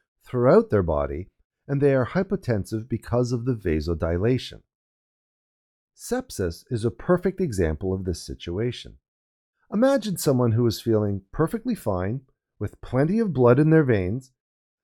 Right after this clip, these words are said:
but they get an infection in their blood and the chemicals produced by that infection causes their blood vessels to massively vasodilate. They've got plenty of blood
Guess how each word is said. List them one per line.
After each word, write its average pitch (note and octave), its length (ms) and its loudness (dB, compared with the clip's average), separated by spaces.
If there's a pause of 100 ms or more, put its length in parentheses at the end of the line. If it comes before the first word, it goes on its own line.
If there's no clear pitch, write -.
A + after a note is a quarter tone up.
(120)
but D3+ 120 0
they F3 120 6
get F#3+ 180 4
an E3 140 4
infection G3 600 0
in F#3+ 120 6
their F3+ 140 8
blood F#2 460 0 (100)
and A2+ 160 0
the G#2+ 40 -2
chemicals A3 580 -4
produced A#2+ 580 -4
by B2+ 260 6
that A#2 240 4
infection E2 720 -8 (420)
causes D#3 460 0
their G#3+ 140 8
blood G2+ 320 0
vessels F2+ 360 -2
to - 140 -6
massively G#2+ 800 0
vasodilate. E2+ 960 2 (840)
They've G2+ 140 -6
got F2 220 -6
plenty B2+ 320 2
of F#3+ 120 2
blood C3 360 2